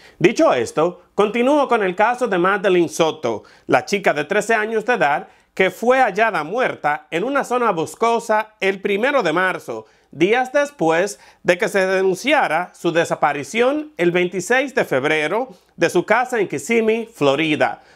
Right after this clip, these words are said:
Como les informé anteriormente, un médico forense determinó que su muerte fue un homicidio y que murió por estrangulamiento.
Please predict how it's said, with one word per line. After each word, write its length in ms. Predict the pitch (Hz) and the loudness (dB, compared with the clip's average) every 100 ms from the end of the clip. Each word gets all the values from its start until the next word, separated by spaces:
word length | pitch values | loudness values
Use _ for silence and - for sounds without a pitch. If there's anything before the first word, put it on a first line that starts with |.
| - | -2
Como 240 | 160 165 | 2 4
les 160 | 160 156 | 2 0
informé 500 | 147 160 151 190 240 | -2 0 2 2 2
anteriormente, 920 | 190 165 240 269 147 123 123 185 190 _ - | 0 0 0 0 -2 -4 -4 -4 -4 _ -2
un 140 | 233 | 2
médico 340 | 262 254 247 | 2 2 -2
forense 680 | - 214 262 170 - 151 156 - _ | 0 0 2 0 0 -4 -4 -12 _
determinó 600 | 170 165 175 175 190 277 | -2 0 0 2 2 0
que 80 | 269 | -4
su 160 | - 175 | -2 0
muerte 440 | 240 262 147 151 | 2 0 -2 -6
fue 460 | 139 214 247 262 - - | -6 0 0 0 -8 -4
un 240 | 254 285 | 0 2
homicidio 880 | 233 165 135 - 208 196 160 113 - - - | 2 2 -2 -2 -2 0 0 -2 -4 -16 -12
y 100 | 143 | -2
que 160 | 160 | 0
murió 580 | 147 147 147 202 269 285 _ - | 2 2 2 2 2 -2 _ -4
por 160 | 156 | -2
estrangulamiento. 1200 | 156 156 156 135 143 127 143 165 147 - 113 113 | 0 0 -4 -2 -2 -2 0 -2 -2 -6 -12 -12